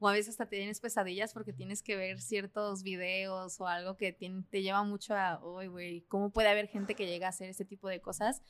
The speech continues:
Pero pues al final del día es lo que hay en la sociedad y con lo que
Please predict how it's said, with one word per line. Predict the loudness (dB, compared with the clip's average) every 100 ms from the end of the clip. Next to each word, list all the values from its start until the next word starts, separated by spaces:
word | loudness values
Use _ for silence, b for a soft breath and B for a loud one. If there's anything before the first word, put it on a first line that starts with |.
| B B B B
Pero | 6 6
pues | 6
al | -2
final | -4 -6 -4 -4
del | -2
día | 0 0
es |
lo | -2
que | 0
hay | 0
en | 0
la | -4
sociedad | -8 -10 -8 -10 -12 -16 -10
y | -6
con | -4 -4
lo | -8
que | -12 -14